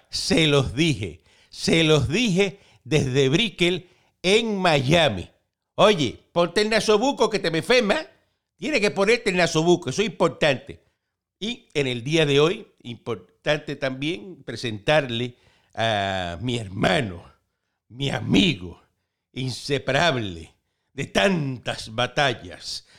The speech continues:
Aquí tenemos en exclusiva, en Se los dije, desde Brickell, en Miami, a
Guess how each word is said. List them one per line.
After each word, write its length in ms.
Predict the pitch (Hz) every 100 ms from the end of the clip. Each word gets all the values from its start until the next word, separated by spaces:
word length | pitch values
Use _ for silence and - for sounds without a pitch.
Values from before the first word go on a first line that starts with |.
| _ _
Aquí 320 | 120 - 220
tenemos 640 | - 160 190 151 147 117 - _ -
en 300 | 131 139 139
exclusiva, 920 | 139 - 127 127 - 226 170 147 151 - _ _ _ _ _ _ _ _ 156
en 160 | 151
Se 240 | - 147 135
los 200 | 110 -
dije, 500 | 196 117 117 90 - _ _ _ _
desde 300 | 127 120 135
Brickell, 420 | 160 220 - 131
en 120 | 139 135
Miami, 640 | 139 165 185 175 170 - _ _ _ _ -
a 320 | 165 160 139